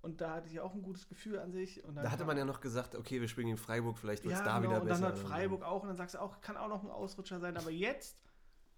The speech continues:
Speaker 1: weißt du, auch aufgrund des glück-, unglücklichen Spielverlaufs, weil wir auch dann in der zweiten Halbzeit an sich halt so das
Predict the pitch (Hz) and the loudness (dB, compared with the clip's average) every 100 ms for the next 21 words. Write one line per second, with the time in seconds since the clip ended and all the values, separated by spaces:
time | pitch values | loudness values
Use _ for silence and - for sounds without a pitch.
0 | - - - - 190 - 202 190 196 - | -20 -20 -16 -6 -4 -2 -2 2 0 0
1 | 170 160 196 196 175 - - - 175 196 | -4 2 4 4 2 -2 -12 0 2 2
2 | - - 185 190 180 175 165 - 202 226 | 0 -2 0 0 -2 -4 -6 -6 -8 -6
3 | 202 202 196 160 160 143 139 156 147 147 | -4 -4 -4 -2 -2 -2 -4 -6 -6 -6
4 | 143 - 151 143 151 190 196 180 117 147 | -8 -6 -6 -4 -6 -6 -4 -6 -4 -6
5 | 160 - 165 156 - 156 135 - | -6 -6 -6 -6 -6 -8 -8 -10